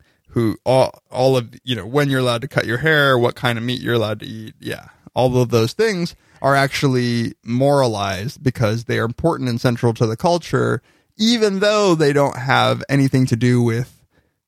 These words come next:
at least Schwader claims, with direct harm or violations of fairness in the way that Westerners tend,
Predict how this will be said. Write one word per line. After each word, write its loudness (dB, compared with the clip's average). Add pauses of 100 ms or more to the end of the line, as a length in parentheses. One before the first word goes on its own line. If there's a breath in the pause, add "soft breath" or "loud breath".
(260)
at -10
least -8
Schwader 2
claims, 2
with 0
direct 2
harm 2
or 0
violations -2
of -10
fairness -2
in 0
the 2
way 0
that -6
Westerners -2
tend, -2